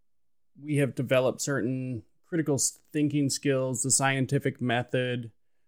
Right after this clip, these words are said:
reasoning, logic, and we use these tools to be able to make sense of our world and to continue to get better. Like I said before, objective truth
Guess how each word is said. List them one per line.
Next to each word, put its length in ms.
reasoning, 800
logic, 720
and 180
we 80
use 340
these 220
tools 360
to 100
be 140
able 200
to 580
make 300
sense 300
of 100
our 160
world 560
and 440
to 80
continue 480
to 60
get 260
better. 420
Like 140
I 60
said 240
before, 500
objective 680
truth 520